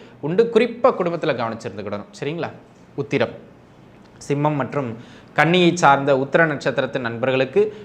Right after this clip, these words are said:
வெளியூர் வேலை வாய்ப்புகள் மிக சிறப்பாக கிடைக்கும். வாழ்க்கை துணையோடு இருந்த அந்த கருத்து வேறுபாடுகள் குறையும். அது மட்டும் இல்லாம பாத்தீங்கன்னா, அந்நிய விஷயங்கள்ல, குறிப்பா நீங்க என்ன விஷயங்களை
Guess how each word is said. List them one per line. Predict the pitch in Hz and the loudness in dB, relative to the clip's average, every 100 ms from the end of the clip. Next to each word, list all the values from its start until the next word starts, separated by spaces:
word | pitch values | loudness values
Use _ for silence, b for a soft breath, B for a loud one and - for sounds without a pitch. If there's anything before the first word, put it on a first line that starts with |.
| B | B
வெளியூர் | 123 135 165 160 | 0 4 6 6
வேலை | 135 135 139 | 4 4 4
வாய்ப்புகள் | 131 127 131 127 | 2 2 -2 -2
மிக | 117 127 | -2 -4
சிறப்பாக | 127 127 123 127 120 | -2 -2 2 2 0
கிடைக்கும். | 117 117 120 160 - | -2 -2 -2 -6 -4
வாழ்க்கை | 151 135 160 165 160 | 2 2 2 0 -4
துணையோடு | 151 147 147 139 | -2 0 0 0
இருந்த | 131 127 | 0 -2
அந்த | 127 | -4
கருத்து | 120 131 143 147 | -2 -2 -2 -2
வேறுபாடுகள் | 135 131 127 123 120 117 | 0 2 2 0 -2 -4
குறையும். | 127 131 175 196 B B | -2 -2 -2 -6 B B
அது | - 156 | -2 2
மட்டும் | 160 156 | 2 0
இல்லாம | 156 147 151 143 | 0 0 0 0
பாத்தீங்கன்னா, | 131 131 151 127 - - | 0 0 0 0 -2 -2
அந்நிய | 143 170 190 214 202 | 0 0 0 2 2
விஷயங்கள்ல, | 165 - 147 131 120 120 | 0 -2 -2 0 0 0
குறிப்பா | 151 156 - 139 139 | 0 2 2 2 0
நீங்க | 151 147 | -4 0
என்ன | 143 151 185 202 208 196 180 165 | 2 0 -2 -2 2 2 2 0
விஷயங்களை | 165 - 175 175 | -2 -2 0 0